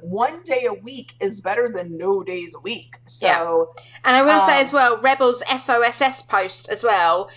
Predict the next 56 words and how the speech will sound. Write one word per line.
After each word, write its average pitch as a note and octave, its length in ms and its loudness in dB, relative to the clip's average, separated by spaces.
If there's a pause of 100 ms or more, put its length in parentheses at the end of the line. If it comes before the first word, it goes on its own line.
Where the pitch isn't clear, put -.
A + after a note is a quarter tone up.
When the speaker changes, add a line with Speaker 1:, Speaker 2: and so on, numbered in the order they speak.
(100)
Speaker 2:
she B3+ 260 0
also B3 300 2
at A3+ 100 2
the A3+ 80 -4
bottom A3+ 260 0
of G#3+ 120 -2
that A#3 280 0
writes A3 300 0
a G#3 60 -8
summary G#3 500 -2
of, G3+ 140 -2
like, G3 340 -2
all G#3+ 160 2
the G#3 140 -2
ones G#3 360 0
for G#3+ 100 -6
that G#3 260 -2
week A3+ 280 -2
and G3 140 -2
what F#3+ 160 -4
those F#3+ 220 0
topics - 440 -4
are. A#3+ 360 2 (260)
So G#3+ 180 -2
that's G#3 260 2
Speaker 1:
Mm-hmm. A3 80 0
Speaker 2:
also A3 340 0
really G#3 180 -2
helpful. G3+ 320 -4
You F#3+ 160 -8
can G3+ 160 -12
find G3 260 -4
that - 160 -4
on, F3+ 380 -6
um, F3+ 340 -2
rebels F3+ 320 -4
notes F3 220 -4
dot F#3 160 -4
com. B3 400 -2
Go G3+ 140 0
and G3 100 -4
look G3 140 -12 (180)
at G3 240 -2
her, E3+ 80 -16 (100)
like, F3 220 -4
the - 80 -10
most E3+ 300 -6
recent G3 360 -2
S - 200 -4
O F3+ 140 0
S - 340 -4
S - 260 -4
post - 640 -4
that - 140 -4
she D#3+ 160 -8
posts. E3+ 420 -4